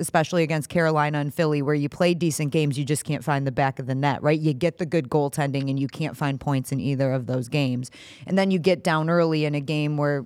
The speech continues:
goaltending, again, might have been questionable, right, to the Anaheim Ducks. But let's get to that before we move on to our guest for today, because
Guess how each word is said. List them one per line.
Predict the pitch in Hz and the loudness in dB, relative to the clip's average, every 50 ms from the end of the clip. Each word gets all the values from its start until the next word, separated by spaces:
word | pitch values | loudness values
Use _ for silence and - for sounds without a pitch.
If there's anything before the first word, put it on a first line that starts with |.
| - 139 | -6 -2
goaltending, | - 185 175 165 - 175 160 160 160 160 | 0 2 2 2 0 -2 -2 -2 -2 -2
again, | 151 143 131 170 160 160 156 | -2 0 0 0 2 2 2
might | 151 147 147 | 2 2 0
have | 147 131 | 0 0
been | 143 139 131 | -2 -2 -2
questionable, | 117 - 151 143 131 - - 127 131 123 135 135 127 | -2 0 0 0 0 -2 -6 -6 -4 -2 -2 0 0
right, | 135 143 143 135 - - | 2 2 2 0 -2 -4
to | - - 156 143 143 | -2 0 0 0 0
the | 127 151 - - 147 | -2 -2 -2 -2 0
Anaheim | 139 143 139 139 135 135 147 | 0 0 0 0 0 0 2
Ducks. | 143 156 147 143 - - - - - - - - | 2 2 2 2 0 -6 -14 -16 -20 -20 -6 0
But | 214 | 4
let's | 220 247 254 - | 4 4 4 4
get | - 240 226 226 | 2 2 0 2
to | - 202 | 0 0
that | 165 165 151 - - | 2 2 2 2 0
before | - 156 - - 165 156 151 | -2 -4 -2 0 0 2 2
we | 156 151 | 2 0
move | 151 151 151 143 | 0 0 0 2
on | 147 143 143 139 | 2 2 0 0
to | - 160 | -2 0
our | 147 127 143 | 0 0 -2
guest | 127 - 160 139 143 - - | 0 0 0 0 0 0 -4
for | - 139 123 | -6 -6 -4
today, | - 139 139 135 135 | -2 0 0 0 0
because | 131 135 - 139 120 113 | 0 -2 -2 -4 -4 -6